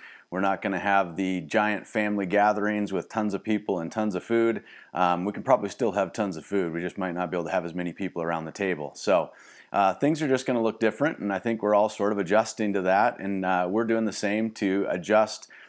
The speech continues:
how we do Easter as a church. For us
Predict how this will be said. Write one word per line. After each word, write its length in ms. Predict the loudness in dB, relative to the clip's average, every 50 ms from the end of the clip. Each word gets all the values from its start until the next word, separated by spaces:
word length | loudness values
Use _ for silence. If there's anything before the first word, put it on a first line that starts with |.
| _ _ _ _
how 220 | -2 2 2 4 4
we 160 | 4 2 2
do 320 | 2 2 0 2 0 0 -2
Easter 560 | -2 -4 -4 -4 -2 0 0 0 0 -2 -2 -2
as 180 | -2 -2 -2
a 60 | -4 -8
church. 500 | -4 0 0 0 0 0 -4 -8 -14 -16
For 320 | -18 -6 -2 2 4 4 6
us 260 | 4 4 2 -4